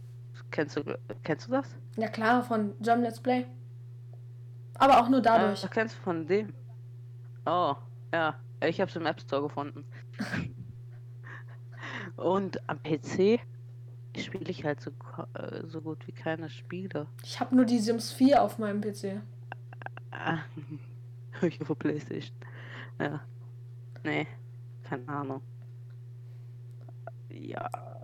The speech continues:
Speaker 1: irgendwas, irgendwas wollte ich noch fragen, aber ich hab's vergessen. <laughs>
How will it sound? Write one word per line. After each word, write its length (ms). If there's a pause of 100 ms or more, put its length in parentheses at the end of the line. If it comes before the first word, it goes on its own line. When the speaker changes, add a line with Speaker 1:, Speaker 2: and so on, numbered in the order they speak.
(320)
Speaker 1:
irgendwas, 540
irgendwas 360
wollte 120
ich 60
noch 100
fragen, 360
aber 280
ich 160
hab's 200 (480)
vergessen. 320 (3750)
<laughs> 800